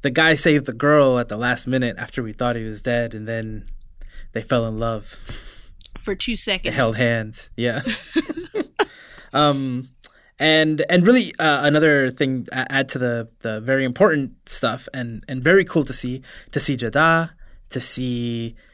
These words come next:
Speaker 1: the, and then to learn that the Death Star is actually a weaponized giant lightsaber.
Speaker 2: Yeah. Yeah, that was pretty
Speaker 1: That was very
Speaker 2: cool.
Speaker 1: cool. That was very cool. Um,
Speaker 2: But I
Speaker 1: I
Speaker 2: already knew that the, it was powered by kyber crystals, 'cause that,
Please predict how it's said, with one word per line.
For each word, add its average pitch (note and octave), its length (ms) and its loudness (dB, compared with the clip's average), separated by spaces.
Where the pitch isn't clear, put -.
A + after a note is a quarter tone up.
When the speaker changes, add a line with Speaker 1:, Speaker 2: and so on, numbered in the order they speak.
Speaker 1:
the, C3 260 -2
and E3 120 8
then F#3+ 120 6
to F3+ 120 4
learn D#3+ 600 4
that C3 420 -6
the B2+ 680 -8
Death C#3+ 260 0
Star F#3+ 380 2
is D3 120 -2
actually D#3+ 600 -2
a C#3+ 100 2
weaponized D#3 680 2
giant D3 460 -2
lightsaber. A#3 640 4
Speaker 2:
Yeah. F3+ 500 -2
Yeah, F#3 140 -2
that G3+ 160 2
was A3+ 140 -2
pretty E3+ 180 6
Speaker 1:
That D#3 80 6
was C3+ 120 4
very C3 240 4
Speaker 2:
cool. G#2+ 260 -4
Speaker 1:
cool. - 40 -20
That E3 160 6
was E3+ 160 4
very E3 200 4
cool. C3 400 -2
Um, C#3 680 2
Speaker 2:
But C4+ 120 4
I C#4+ 140 8
Speaker 1:
I - 20 10
Speaker 2:
already F#4+ 220 4
knew C#4 300 4
that C4 160 -4
the, A#3 160 4
it G3 80 -2
was G3 160 -2
powered G3 360 -2
by F3+ 140 -4
kyber F3+ 420 -8
crystals, E3+ 580 -12
'cause F#3 200 -10
that, F#3+ 220 -4